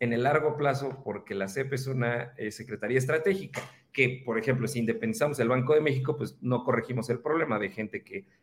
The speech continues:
pues, que quiere administrar a su gusto, con sus intereses. Pero quiero creer, y me atrevo a decir que si independizamos la sep, en unos años, pues vendrían nuevas generaciones con nuevas mentalidades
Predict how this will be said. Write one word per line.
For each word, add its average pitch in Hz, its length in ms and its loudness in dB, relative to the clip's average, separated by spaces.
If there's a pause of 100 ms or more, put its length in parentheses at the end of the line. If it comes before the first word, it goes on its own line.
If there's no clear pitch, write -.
(160)
pues, 131 160 -4
que 110 180 -6
quiere 107 320 2
administrar 101 500 -2
a 98 60 2
su 101 160 -4
gusto, 139 420 0
con 113 140 -6
sus - 140 -14
intereses. 135 500 -2 (400)
Pero 113 300 4
quiero 147 260 6
creer, 123 400 6
y 110 80 -4
me 110 80 0
atrevo 113 220 2
a 117 60 6
decir 117 260 -2
que 117 100 -4
si 101 420 -8
independizamos 104 540 0
la 117 80 6
sep, 135 280 0
en 107 120 -2
unos 127 260 0
años, 147 400 2 (520)
pues 101 160 -2
vendrían 117 480 6
nuevas 123 320 4
generaciones 127 500 2
con 101 180 -4
nuevas 113 260 2
mentalidades 117 720 2